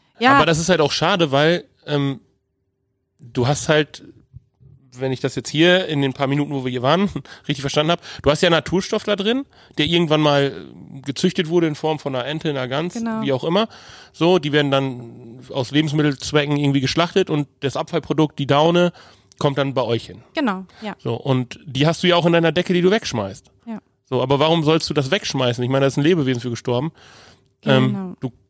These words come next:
Speaker 2: und ihr habt einen Weg gefunden oder ihr sagt, wir nehmen die alten Decken entgegen, machen die auf, nehmen das Innenleben raus, spülen das Ganze durch, dann wird das noch getrocknet und
Speaker 1: Sterilisiert
Speaker 2: wieder
Speaker 1: natürlich,
Speaker 2: genau
Speaker 1: also
Speaker 2: sterilisiert.
Speaker 1: bei hundertzwanzig Grad ist auch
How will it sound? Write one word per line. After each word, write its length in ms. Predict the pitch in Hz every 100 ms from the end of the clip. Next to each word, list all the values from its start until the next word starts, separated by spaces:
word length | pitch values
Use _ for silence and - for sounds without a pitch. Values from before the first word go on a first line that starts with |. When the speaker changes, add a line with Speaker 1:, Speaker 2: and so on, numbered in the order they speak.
| _
Speaker 2:
und 260 | 151 135 156
ihr 140 | 143
habt 140 | 180 170
einen 80 | 147
Weg 140 | 170
gefunden 400 | 170 180 185 196
oder 140 | 151
ihr 120 | 135 123
sagt, 340 | 131 - -
wir 220 | 135 135 127
nehmen 260 | 135 135 131
die 100 | 120
alten 200 | 120 117
Decken 360 | 120 165 233 269
entgegen, 560 | 196 139 160 202 262 302 _ _ _ _ _ _ _ -
machen 180 | 123 135
die 80 |
auf, 320 | 160 233 - 147
nehmen 180 | 143
das 160 | 131 -
Innenleben 360 | 175 220 233 214
raus, 420 | 226 240 226 -
spülen 400 | - - 156 156
das 100 | 143
Ganze 280 | - 131 139
durch, 340 | 139 226 294 - _ _ _ _ _ _ _ _ _ -
dann 300 | 135 131 123 - - - _
wird 180 | 135 135
das 180 | 123 131
noch 340 | 123 117 -
getrocknet 500 | - 170 190 240 - _ _ _ _ _ _ _ _ _ _ _
und 200 | - 147 151
Speaker 1:
Sterilisiert 240 | 208 156
Speaker 2:
wieder 240 | 156 294
Speaker 1:
natürlich, 500 | 285 277 294 285 302
Speaker 2:
genau 160 | 131 139
Speaker 1:
also 100 | 160
Speaker 2:
sterilisiert. 600 | 143 143 131 127 196 - -
Speaker 1:
bei 220 | 220 214
hundertzwanzig 600 | 214 220 208 - 202 214
Grad 240 | - 214 185
ist 140 | -
auch 120 | 196